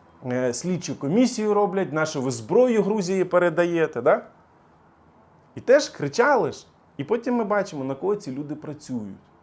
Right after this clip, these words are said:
Ми ж зараз бачимо, аналогічні процеси відбуваються в Словаччині, в Угорщині. Вони працюють на Росію.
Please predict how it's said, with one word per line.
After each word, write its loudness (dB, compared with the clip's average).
Ми 2
ж -2
зараз 2
бачимо, -2
аналогічні -4
процеси -4
відбуваються -4
в -16
Словаччині, -4
в -10
Угорщині. -8
Вони 2
працюють -2
на 0
Росію. -6